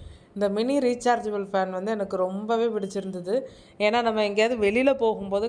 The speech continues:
கண்டிப்பா தேவைப்படும். வெயில், அடிக்கிற வெயில் செமையா அடிக்குது. இங்கிட்டிருந்து அங்கிட்டு போனோம்னாலே நமக்கு வேர்த்துரும். அதனால நம்ம வீட்டிலேயே இதை சார்ஜ் பண்ணிட்டு அழகா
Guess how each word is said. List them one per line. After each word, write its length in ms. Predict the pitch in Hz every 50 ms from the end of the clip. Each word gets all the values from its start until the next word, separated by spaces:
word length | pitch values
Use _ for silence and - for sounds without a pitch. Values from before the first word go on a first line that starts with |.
| 226 -
கண்டிப்பா 500 | 185 180 185 196 220 226 247 226 196 220 233 226 214
தேவைப்படும். 580 | 208 202 202 208 196 196 190 180 180 202 233 214 190
வெயில், 260 | 185 190 214 208 190 175
அடிக்கிற 340 | 165 170 190 - - 233 214 185
வெயில் 260 | 175 180 190 190 - - -
செமையா 460 | 180 165 160 165 175 185 196 208 208 202
அடிக்குது. 420 | 180 165 165 165 165 156 160 165 202 247 254 - - - - - - _ - -
இங்கிட்டிருந்து 480 | 190 196 190 196 190 - 196 202 220 247
அங்கிட்டு 240 | 240 214 202 190 185 180 190
போனோம்னாலே 480 | 202 220 226 220 214 208 196 190 214 220 214
நமக்கு 240 | 196 180 180 180 170 170
வேர்த்துரும். 520 | 175 180 175 175 175 180 165 160 170 214 247 - - - - _ _ - 202
அதனால 260 | 202 208 208 220 220 233
நம்ம 140 | 233 226 208 196 196
வீட்டிலேயே 340 | 220 240 226 226 220 226 233
இதை 100 | 220 202 190 196 -
சார்ஜ் 340 | 190 175 185 202 196 196 - - -
பண்ணிட்டு 340 | 202 190 185 185 175 190 214 196 185 175
அழகா 380 | 175 180 185 185 180 180 214